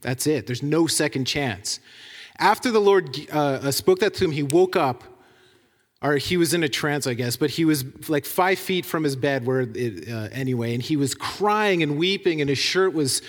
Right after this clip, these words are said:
drenched with tears 'cause of how much pain of regret he experienced. And the Lord told him and said, "This was an act of his mercy,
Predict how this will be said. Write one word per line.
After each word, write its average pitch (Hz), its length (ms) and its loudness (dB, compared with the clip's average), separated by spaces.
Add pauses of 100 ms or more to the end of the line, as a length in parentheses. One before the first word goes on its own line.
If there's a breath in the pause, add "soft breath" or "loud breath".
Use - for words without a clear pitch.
(320 loud breath)
drenched 196 480 2
with 190 180 2
tears 143 680 2 (260 loud breath)
'cause 165 160 0
of 151 80 2
how 214 400 4
much 208 460 0
pain 170 680 0 (460 soft breath)
of 156 220 0
regret 175 640 2
he 170 240 0
experienced. 143 1200 -2 (560 loud breath)
And 160 100 0
the 170 80 4
Lord 185 380 4
told 214 360 4
him 160 120 0
and 147 120 0
said, 143 400 2
"This 170 220 2
was 185 160 2
an 165 80 0
act 170 340 -2
of 160 120 -2
his 147 180 0
mercy, 151 480 -2